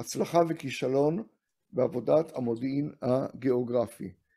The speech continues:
אני גם עוסק במה שקורה במצרים כיום, ויש לי שני אתרים, אתר אינטרנט וערוץ יוטיוב, ויש שפע של מאמרים שלי ושל אחרים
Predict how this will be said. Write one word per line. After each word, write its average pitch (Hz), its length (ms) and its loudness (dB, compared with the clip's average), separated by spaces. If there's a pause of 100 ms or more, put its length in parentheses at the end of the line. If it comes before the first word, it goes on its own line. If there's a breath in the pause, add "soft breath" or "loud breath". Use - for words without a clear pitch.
(840)
אני 139 180 -2
גם 160 120 2
עוסק 156 320 2
במה 151 260 2
שקורה 151 360 0
במצרים 135 680 0
כיום, 147 480 0 (720)
ויש 135 300 -2
לי 127 80 -2
שני 147 300 0
אתרים, 147 500 0
אתר 135 220 0 (100)
אינטרנט 127 680 -4
וערוץ 123 760 -6
יוטיוב, 170 560 0 (680)
ויש 143 220 -2
שפע 175 280 2
של 156 160 -2
מאמרים 131 600 0
שלי 156 440 -4
ושל 147 320 -2
אחרים 151 560 -2